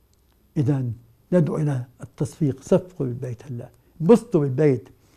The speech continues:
قولوا: "نحن أبناء القيامة"، نفرح أننا أبناء القيامة. وتصرخ الكنيسة في نشوة الانتصار هاتفة: "إننا نعيد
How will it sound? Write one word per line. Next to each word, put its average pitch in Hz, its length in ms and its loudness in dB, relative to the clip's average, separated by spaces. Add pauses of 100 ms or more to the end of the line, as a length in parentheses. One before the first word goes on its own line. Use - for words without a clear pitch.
(200)
قولوا: 185 200 6
"نحن 165 280 0
أبناء 151 340 -4
القيامة"، 135 560 -8 (160)
نفرح 160 420 0 (260)
أننا 135 380 -2
أبناء 127 300 -8
القيامة. 123 460 -12 (640)
وتصرخ 175 500 2
الكنيسة 160 840 2 (260)
في 156 140 6
نشوة 208 440 6
الانتصار 170 1200 6
هاتفة: 165 600 2 (640)
"إننا 240 340 6
نعيد 226 760 6